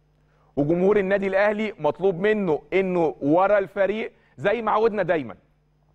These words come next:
زي ما عودنا دايما. آه، بنركز أحيانا مع ماتشات المنافس، إنما خلينا نركز في ماتشاتنا أكتر، خلينا نركز ماتشاتنا أكتر،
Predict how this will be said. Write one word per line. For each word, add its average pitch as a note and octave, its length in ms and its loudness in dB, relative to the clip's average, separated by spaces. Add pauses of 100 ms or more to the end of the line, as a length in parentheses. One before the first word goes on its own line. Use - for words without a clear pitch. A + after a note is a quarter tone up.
(500)
زي G#3 380 -2 (180)
ما C#3+ 80 -4
عودنا F#3 460 2
دايما. E3+ 320 -2
آه، B3 120 2
بنركز F#3 480 -4
أحيانا F3 440 -4 (260)
مع C#3 120 -2
ماتشات F3+ 300 -4
المنافس، G#3+ 520 0 (420)
إنما C4 460 0 (260)
خلينا B3 360 -2
نركز C4+ 360 -2
في A3+ 80 -12
ماتشاتنا G#3+ 540 -2
أكتر، - 300 -4 (1200)
خلينا G3 400 -2
نركز F#3 460 -2
ماتشاتنا G#3+ 480 -2
أكتر، C4 300 -2